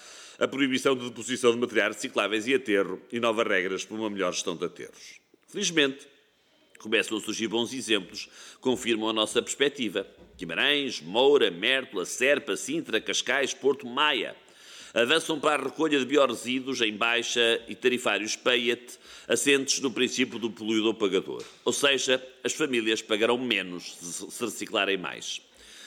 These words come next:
Pena que o P S D não olhe sequer para os bons exemplos provenientes dos autarcas do seu partido.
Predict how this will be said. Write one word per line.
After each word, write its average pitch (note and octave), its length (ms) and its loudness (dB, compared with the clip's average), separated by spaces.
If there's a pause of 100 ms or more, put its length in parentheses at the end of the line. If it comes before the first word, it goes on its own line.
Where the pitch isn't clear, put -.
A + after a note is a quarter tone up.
(220)
Pena D3 220 4
que - 80 -8
o A2+ 40 -14
P C#3 120 2
S B2+ 160 0
D C#3 100 2
não C3+ 120 0
olhe C3 140 2
sequer B2 260 0
para B2 180 2
os A#2 100 0
bons B2 280 -2
exemplos F#2+ 440 -2
provenientes F#2 560 -6
dos F2+ 160 -6
autarcas E2+ 460 -4
do - 60 -16
seu F2 100 -6
partido. - 380 -14